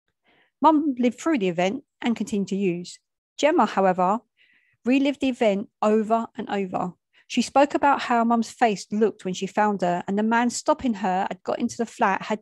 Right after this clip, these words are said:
beaten mum. So when Gemma had found mum in the bathroom, not only did she have a needle hanging out of her arm with blood everywhere, but mum's face was swollen and bruised. Gemma's behaviour got worse.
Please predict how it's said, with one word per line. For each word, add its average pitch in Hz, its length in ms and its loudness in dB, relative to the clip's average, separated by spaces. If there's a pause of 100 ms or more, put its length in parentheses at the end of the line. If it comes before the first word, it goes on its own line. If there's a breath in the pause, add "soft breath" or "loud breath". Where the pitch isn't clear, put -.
beaten 262 360 0
mum. 185 280 -4 (400 loud breath)
So - 120 -2
when 285 200 6
Gemma 277 280 4
had 240 160 -2
found 269 280 0
mum 208 100 -2
in 202 60 -2
the 202 80 -4
bathroom, 233 540 0
not - 120 -10
only 269 220 0
did 294 140 -8
she 285 80 -2
have 254 80 -2
a 240 40 -2
needle 240 340 -2
hanging 208 260 -4
out - 100 -4
of 196 80 -6
her - 120 -2
arm 208 200 2
with 190 100 -8
blood 262 240 0
everywhere, 185 480 -4 (240)
but - 140 -4
mum's 240 260 0
face 233 300 0
was 190 100 -6
swollen 208 400 -2
and 202 100 -6
bruised. 185 500 -10 (1120)
Gemma's 277 260 2
behaviour 240 400 0
got - 160 0
worse. 185 500 0